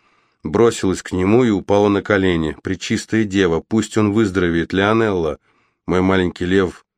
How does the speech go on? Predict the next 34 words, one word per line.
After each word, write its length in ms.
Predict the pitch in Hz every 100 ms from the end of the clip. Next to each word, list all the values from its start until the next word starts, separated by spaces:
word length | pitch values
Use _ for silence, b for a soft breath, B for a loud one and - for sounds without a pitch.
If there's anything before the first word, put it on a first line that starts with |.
| _ 82
был 340 | 98 95 -
без 200 | 87 90
сознания, 680 | - 101 87 101 92 85 78
весь 220 | 80 95 92
изранен. 560 | 80 90 87 78 67 - _ _ _ _ _
Его 180 | 87 95
нос 220 | 104 92
был 220 | 85 95
сломан 440 | - - 113 104 92
и 40 |
расплющен, 760 | 92 - - 90 80 - 71 67 _ _ _
лицо 340 | 85 87 - 101
почернело 560 | - - 90 98 104 92
и 40 |
распухло 580 | 90 87 - 101 - 87
от 100 | 82
ударов, 500 | 85 98 104 87 - _ _ _ _ _ _
и 60 | -
половина 420 | - 92 98 98
пальцев 480 | - 104 98 - -
на 120 | 90
правой 300 | 92 95 90
руке 320 | 90 82 98
была 200 | 85 90
сломана. 580 | 85 - 95 80 69 64 - _ _ _ _ _ _
Он 140 | 95
свернулся 560 | - 104 110 127 113 110
в 60 |
комок, 400 | - 104 107 110
хрипло 420 | - 104 104 101 92
дыша 400 | 95 - 107 98
через 260 | - 85
открытый 500 | 92 - 101 101 92
рот, 280 | 90 107 104